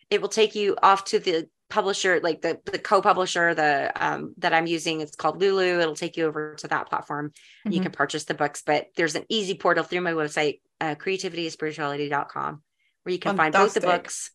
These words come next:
Speaker 1: and a place to set, uh, an appointment with me. I make it super
Speaker 2: Yes.
Speaker 1: easy.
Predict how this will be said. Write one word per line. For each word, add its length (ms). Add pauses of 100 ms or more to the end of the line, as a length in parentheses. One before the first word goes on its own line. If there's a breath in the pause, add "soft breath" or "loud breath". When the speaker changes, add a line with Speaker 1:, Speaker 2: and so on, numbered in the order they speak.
(300)
Speaker 1:
and 560
a 80
place 300
to 420
set, 460 (280)
uh, 260
an 120
appointment 360
with 100
me. 260 (140)
I 80
make 180
it 60
super 300
Speaker 2:
Yes. 60
Speaker 1:
easy. 280